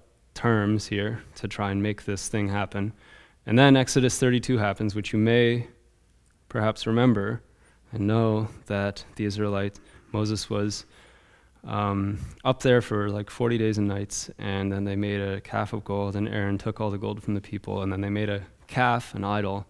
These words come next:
and they worshipped it. So God is actually on this mountain talking to Moses. He's, like, there, no one's moved,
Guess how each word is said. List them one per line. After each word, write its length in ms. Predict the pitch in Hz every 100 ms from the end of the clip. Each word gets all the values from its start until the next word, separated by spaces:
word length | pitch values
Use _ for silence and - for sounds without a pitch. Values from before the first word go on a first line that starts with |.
| - - _ _ -
and 200 | 101 101
they 60 |
worshipped 440 | 98 101 92 113 -
it. 120 | 104 _ _ _ _ -
So 200 | 139 127
God 380 | 120 156 175 185
is 160 | 147 -
actually 460 | 156 160 156 147 -
on 260 | 143 151 160
this 180 | 151 -
mountain 380 | 139 147 123
talking 340 | 110 117 120 123
to 60 | 107
Moses. 460 | 113 113 101 95
He's, 220 | 110 104 - _ _ _
like, 280 | - 107 - - -
there, 600 | 123 127 135 107 113 - _ _
no 100 | 127
one's 180 | 143 151
moved, 460 | 135 160 123 123